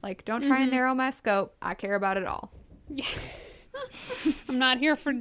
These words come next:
Speaker 2: just you or just this city.
Speaker 1: Mm-hmm.
Speaker 2: I want it all.
Speaker 1: Yeah, he's got that big picture.
Speaker 2: Mm-hmm.
Speaker 1: So that was a good, I, particularly lovely quote. Uh, my other two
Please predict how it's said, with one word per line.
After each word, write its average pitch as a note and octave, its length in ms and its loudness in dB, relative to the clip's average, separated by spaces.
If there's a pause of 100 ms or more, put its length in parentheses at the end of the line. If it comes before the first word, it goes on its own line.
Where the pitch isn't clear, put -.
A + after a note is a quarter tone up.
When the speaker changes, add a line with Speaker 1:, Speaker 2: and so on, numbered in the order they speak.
(100)
Speaker 2:
just B3 480 2
you A#3+ 400 2
or A3+ 220 0
just A#3+ 680 -2 (100)
this A#3+ 220 -4
city. A#3 640 -8 (440)
Speaker 1:
Mm-hmm. G3+ 460 0
Speaker 2:
I F#4 200 2
want G4 360 2
it G4+ 240 2
all. F#4 640 0 (160)
Speaker 1:
Yeah, F#3+ 220 0
he's G#3 180 -4
got A#3 180 2
that A3+ 160 4
big G#3+ 200 -2
picture. - 420 -6 (540)
Speaker 2:
Mm-hmm. C#4+ 220 -4 (600)
Speaker 1:
So - 140 -12
that G#3 160 2
was A3+ 120 -2
a A#3 100 -4
good, A3 180 -8
I, A3 240 -2 (640)
particularly G#3+ 560 -6
lovely A3 300 0
quote. B3+ 320 0 (460)
Uh, A3+ 680 4
my A#3+ 260 4
other C#4 240 4
two C#4+ 760 -4